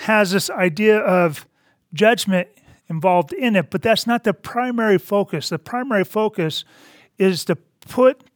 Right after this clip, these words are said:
things back into its proper place. Make sure that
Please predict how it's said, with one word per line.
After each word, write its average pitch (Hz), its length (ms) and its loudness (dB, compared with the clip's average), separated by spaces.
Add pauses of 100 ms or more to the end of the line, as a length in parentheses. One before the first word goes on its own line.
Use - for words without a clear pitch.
things 202 260 -2
back 185 580 -6
into 190 240 -4
its 180 120 -2
proper 180 420 -2
place. 151 460 -6
Make 214 180 -2
sure 233 220 -2
that 185 340 2